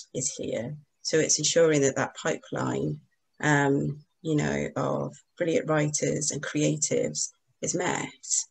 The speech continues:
and it's met substantially with, with scale and reach. Um, so,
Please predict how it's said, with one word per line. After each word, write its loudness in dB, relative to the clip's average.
and 2
it's 0
met 0
substantially 0
with, -4
with -2
scale 0
and 2
reach. -2
Um, 0
so, 2